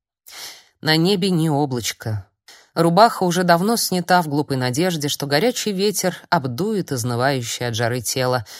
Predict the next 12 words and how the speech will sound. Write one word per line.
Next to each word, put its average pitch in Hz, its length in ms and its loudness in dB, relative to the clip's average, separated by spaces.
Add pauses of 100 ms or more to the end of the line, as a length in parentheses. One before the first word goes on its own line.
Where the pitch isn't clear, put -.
(220)
Как 131 240 0
бы 131 80 -2
не 127 160 -4
так. - 600 -6 (580)
Даже 156 380 4
сейчас, 175 560 2
когда 147 280 0
солнце 175 420 0
уже 147 260 2
катилось 151 500 -2
к 131 40 -6
горизонту, 139 760 0